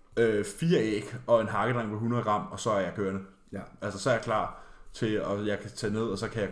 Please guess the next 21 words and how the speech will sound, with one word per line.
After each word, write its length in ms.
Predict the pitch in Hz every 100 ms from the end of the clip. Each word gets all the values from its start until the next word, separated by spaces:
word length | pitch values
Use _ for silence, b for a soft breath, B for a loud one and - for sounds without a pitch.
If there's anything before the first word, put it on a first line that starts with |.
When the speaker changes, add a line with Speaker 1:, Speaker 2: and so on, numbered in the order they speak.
| -
Speaker 1:
gøre 220 | 95 98
præcis, 360 | - - 135 110
hvad 100 | 92
jeg 80 | 76
skal, 260 | 117 127
og 80 | 110
jeg 100 | 95
føler 220 | 95 104
mig 140 | 95 95
ikke 120 | -
træt 240 | - 92 -
eller 140 | 92 95
noget 180 | 95 101
som 80 | 101
Speaker 2:
Ja, 80 |
Speaker 1:
helst. 220 | 95 - -
Speaker 2:
du 60 |
slipper 360 | 123 143 156 175
for 120 | 139
den 200 | 139 131
her 380 | 143 135 120 107